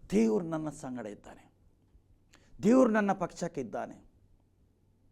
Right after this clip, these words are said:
ದೇವರು ನನ್ನ, ನಾನು ಹೋಗುವಾಗ ಬರುವಾಗಲೂ ಆತನು ನನ್ನ ಸಂಗಡ ಇದ್ದಾನೆ, ನನ್ನ ಸಂಗಡ ಆತನು ನಡೆಯುತ್ತಾ ಇದ್ದಾನೆ." ಈ ಅನುಭವ ದೇವರ ಮಕ್ಕಳಿಗೆ ಇರಬೇಕು.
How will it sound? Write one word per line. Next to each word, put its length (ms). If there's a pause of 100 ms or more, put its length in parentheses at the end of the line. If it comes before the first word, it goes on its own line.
(600)
ದೇವರು 260
ನನ್ನ, 180 (160)
ನಾನು 220
ಹೋಗುವಾಗ 460
ಬರುವಾಗಲೂ 840
ಆತನು 640
ನನ್ನ 280
ಸಂಗಡ 360
ಇದ್ದಾನೆ, 420 (1700)
ನನ್ನ 240
ಸಂಗಡ 340 (520)
ಆತನು 460 (240)
ನಡೆಯುತ್ತಾ 640
ಇದ್ದಾನೆ." 420 (240)
ಈ 180 (120)
ಅನುಭವ 640 (480)
ದೇವರ 220
ಮಕ್ಕಳಿಗೆ 440
ಇರಬೇಕು. 400